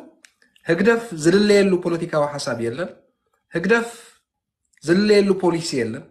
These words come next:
ትካላዊ ሰራርሓ ካብ ዘቋርፅ ክንደይ ገይሩ ኣሎ? እቲ ሓንቲ ህግደፍ ኣዳ ኣልዒሉ ሰራሓላ ኣብ ጂኦ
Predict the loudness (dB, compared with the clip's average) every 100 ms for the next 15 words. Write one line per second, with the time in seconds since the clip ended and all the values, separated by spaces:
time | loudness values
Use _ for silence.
0 | -12 -2 2 2 2 0 -2 -2 -6 -6
1 | -4 -4 -4 -4 -4 -6 -4 -4 -4 -8
2 | -8 -14 -20 _ _ _ _ _ -10 -2
3 | 0 0 -2 0 0 -2 -16 _ _ _
4 | _ _ _ _ _ -4 0 2 0 0
5 | -2 -4 -4 -4 -6 -10 _ _ -4 -2
6 | 2 2